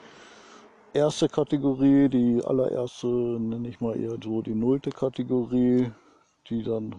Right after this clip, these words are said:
eigentlich besser wieder beim Handy aufgehoben wären. Ja, und dann fängt es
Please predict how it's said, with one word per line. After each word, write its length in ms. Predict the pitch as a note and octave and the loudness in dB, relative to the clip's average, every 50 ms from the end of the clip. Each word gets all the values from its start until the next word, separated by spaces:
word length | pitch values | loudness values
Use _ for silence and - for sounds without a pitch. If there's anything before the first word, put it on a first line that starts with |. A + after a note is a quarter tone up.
| G2+ | -10
eigentlich 360 | - A#2+ A#2 A2 - A2+ - - | -8 -8 -8 -6 -8 -10 -10 -6
besser 440 | _ A#2 - - A#2 A2 A2 A2 G#2+ G#2 G2+ G#2 G#2+ _ _ _ | _ -8 -4 -2 0 0 2 0 0 -4 -8 -16 -20 _ _ _
wieder 240 | - A2 G#2+ A2 G#2+ | -10 -4 -4 -4 -4
beim 260 | - - A2 A2 A#2 | -4 -6 -8 -8 -8
Handy 280 | A#2 B2 B2 A#2+ A2+ - | -6 -4 -2 -2 -2 -2
aufgehoben 720 | - B2 A#2 A2 - - A2+ G#2 G#2+ A2 G#2 A#2 A2 G2+ | -4 -4 -6 -6 -8 -10 -8 -6 -6 -6 -4 -4 -6 -6
wären. 360 | G2+ G#2 G2+ G2+ G#2 G#2+ G#2+ - _ - - _ - _ - - - - - - - - - _ | -6 -8 -8 -8 -8 -10 -14 -18 _ -20 -20 _ -20 _ -20 -20 -20 -20 -20 -20 -20 -20 -20 _
Ja, 300 | _ D#3 C#3 B2 A#2 G#2 F#2+ - - _ | _ 4 6 6 4 4 -2 -8 -12 _
und 360 | - C3+ C3 C3+ C#3+ C#3+ - - - _ _ | -2 0 0 0 -2 -6 -10 -16 -20 _ _
dann 580 | - B2+ C3 C3+ C#3 C#3+ C#3+ C#3 C#3+ C#3+ C3 - _ _ _ _ _ _ _ _ _ _ _ _ _ _ _ _ _ _ _ _ _ _ _ | 0 0 0 -2 -4 -6 -8 -8 -8 -10 -12 -14 _ _ _ _ _ _ _ _ _ _ _ _ _ _ _ _ _ _ _ _ _ _ _
fängt 380 | _ - - C#3+ C#3 C#3+ - - | _ -4 0 2 2 2 2 0
es 460 | D3 C#3 B2+ - - - - - - | 0 0 -2 -2 -10 -14 -16 -16 -18